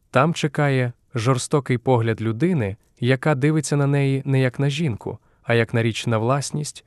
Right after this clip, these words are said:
на ще один доказ своєї влади. Для жінок це було не просто приниження. Це був страх,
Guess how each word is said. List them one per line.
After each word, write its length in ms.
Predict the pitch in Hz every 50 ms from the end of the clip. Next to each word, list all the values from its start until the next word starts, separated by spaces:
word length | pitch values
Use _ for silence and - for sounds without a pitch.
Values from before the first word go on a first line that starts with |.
| _ _ -
на 160 | 127 123 123
ще 260 | 123 - - - 170
один 320 | 175 170 156 156 160 151 131
доказ 340 | 107 117 123 - - 135 -
своєї 560 | - - - 120 120 113 104 101 98 98 101
влади. 480 | 98 110 107 101 92 - - - - - _ _ _ _ _ _ _ _ _ _ _ _ -
Для 180 | 117 127 131
жінок 360 | 120 123 139 156 185 196 190
це 160 | - - 185 170
було 280 | 160 165 160 165 160
не 140 | 156 160 156
просто 420 | - - 143 139 127 - - 143
приниження. 760 | 131 - 165 165 175 180 156 107 104 104 101 110 - - - - _ _ _ _ _ _ _
Це 180 | - - 147
був 260 | 139 143 160 170 147 -
страх, 500 | - - - 151 156 147 127 - -